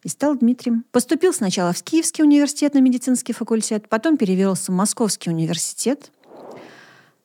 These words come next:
потом перевёлся в Казанский университет, потом опять вернулся в Московский университет. Учился он больше десяти лет только в России. Но мы получили очень выдающегося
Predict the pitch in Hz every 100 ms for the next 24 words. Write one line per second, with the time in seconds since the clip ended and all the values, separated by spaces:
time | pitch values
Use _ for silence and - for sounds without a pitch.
0 | - 254 392 320 185 165 165 - 170 -
1 | 208 302 370 - 320 302 302 302 - 285
2 | 277 - - _ - 240 302 185 240 -
3 | 202 208 214 185 170 160 - 311 - 262
4 | 247 240 - 226 220 220 349 - 214 185
5 | 285 - 180 175 - 240 208 220 208 196
6 | 175 156 156 - 151 160 185 _ _ _
7 | - - - - - - _ _ 190 226
8 | 240 185 175 - 196 180 160 175 175 175
9 | 165 147 - -